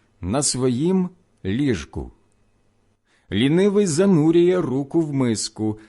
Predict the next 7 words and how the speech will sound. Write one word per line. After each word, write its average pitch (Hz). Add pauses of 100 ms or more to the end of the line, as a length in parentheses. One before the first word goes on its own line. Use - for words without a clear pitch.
(140)
та 123
трудно 160
йому 120
донести 120
її 92 (240)
до 101
рота. 117